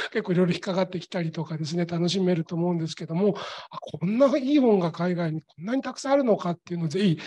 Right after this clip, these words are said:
感じていただきたいと思うんですけども、で、また海外はそういうデータを公開するときにきちっとそれがどういうものであるかという、まあ、情報ですね。まあ、メタデータとか言いますけども、そういうものを付すっていうのがやはりこう、まあ、ルール化もされてるし、意識が高い。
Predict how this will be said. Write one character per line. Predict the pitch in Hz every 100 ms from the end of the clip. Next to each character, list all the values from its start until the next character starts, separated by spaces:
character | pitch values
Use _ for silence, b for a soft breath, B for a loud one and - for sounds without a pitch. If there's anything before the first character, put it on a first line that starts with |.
| B B
感 | - 170
じ | 156
て |
い | 175
た | 170 185
だ | 185
き | -
た | 208
い | 190
と | 180
思 | 170 214
う |
ん | 196
で | 165
す | -
け | 165
ど | 143
も、 | 165 185 151 B B B B
で、 | 254 247
ま | 220
た | 240 233
海 | 254 320
外 | 302 240
は | 190
そ | 175
う | 208
い |
う | 214
デ | 190 277
ー |
タ | 285 277
を | 277
公 | 269 269
開 | 269 254 262
す | 262
る | 285
と | 277
き | 233
に | 190
き | 170
ち | - 330
っ |
と | 330
そ | 208
れ | 202
が | 208
ど | 170 285
う | 330
い |
う | 285
も | 196
の | 196 220
で | 196
あ |
る | 240 220
か | 269
と | 277 208
い | 170
う、 |
ま | 160
あ、 | 160
情 | - 185 208
報 | 220 208
で | 202
す | 190
ね。 | 156 247 B B -
ま | 156
あ、 |
メ | 151
タ | -
デ | - 170
ー | 196
タ | 185
と | 185
か | 160
言 | 175
い |
ま | 202 202
す |
け | 208
ど | 170
も、 | 180 226 208 B B
そ | - 254
う |
い |
う | 294
も | 311
の | 320
を | 247
付 | -
す | -
っ | 294
て | 294
い | 220
う | 269
の | 269
が | 185
や | 170
は |
り | 180
こ | -
う、 | 160
ま | 170
あ、 |
ル | 151
ー | 220
ル | 254
化 | 262 247
も | 254
さ | 214
れ | 220
て | 226 220
る |
し、 | 247 175
意 |
識 | 185 -
が | 185
高 | 151 - - 226
い。 | 170